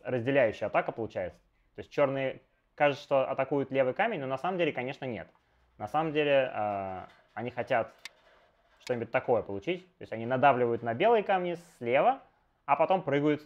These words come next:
и атакуют. На самом деле, конечно, их, и, их главная цель — это, конечно же, вот, вот эти вот камни. Вот эти. Разумеется, их хотят атаковать.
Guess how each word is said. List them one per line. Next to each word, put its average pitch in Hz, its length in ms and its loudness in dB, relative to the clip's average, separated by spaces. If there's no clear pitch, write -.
и 143 60 -2
атакуют. 127 420 0
На 120 100 -6
самом 123 320 -2
деле, 113 200 2
конечно, 113 340 -8
их, 120 140 -8
и, 120 80 -10
их 123 200 -10
главная 117 340 -2
цель — 175 300 -4
это, 135 160 -10
конечно 110 380 -10
же, 101 140 -12
вот, 98 260 -10
вот 95 140 -16
эти 92 160 -12
вот 90 140 -16
камни. 87 380 -14
Вот 95 180 -18
эти. 82 220 -20
Разумеется, 101 460 -10
их 95 100 -14
хотят 92 240 -14
атаковать. 90 340 -14